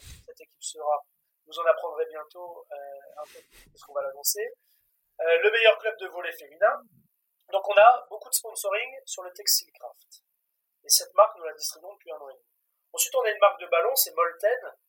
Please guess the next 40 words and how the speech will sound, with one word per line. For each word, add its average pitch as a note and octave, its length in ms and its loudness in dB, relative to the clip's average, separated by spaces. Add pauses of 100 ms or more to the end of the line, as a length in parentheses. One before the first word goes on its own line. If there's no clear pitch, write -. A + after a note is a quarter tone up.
(380)
où D#3 120 -14
on E3 60 -18
est - 120 -20
leader G3+ 260 2
sur E3+ 140 -10
les D3 60 -16
ballons D#3 200 -12
de D3 120 -20
basket, - 600 -4
les - 80 -20
ballons C#3 260 -16
de C3+ 100 -20
volley, F3+ 320 -14 (560)
et E3+ 80 -10
on F3 100 -8
est - 100 -12
challenger G#3+ 440 0
sur G#3 140 -10
les F#3+ 60 -12
ballons G3+ 240 0
de F#3+ 60 -10
handball. B2+ 420 -6 (580)
Et D#3 100 -6
après, G#3 600 2 (320)
on E3 180 -18
a F#3+ 360 2 (140)
également F#3 360 -2
Salming, G3+ 580 2
qui F3+ 100 -20
est - 20 -18
une E3 60 -20
marque E3 220 -4
de C#3 60 -20
chaussures A#3+ 400 -4
de G3 60 -10
handball, F#3 560 0 (380)
et F#3+ 100 -10
une G#3+ 160 -16
petite - 340 -6
start-up - 420 0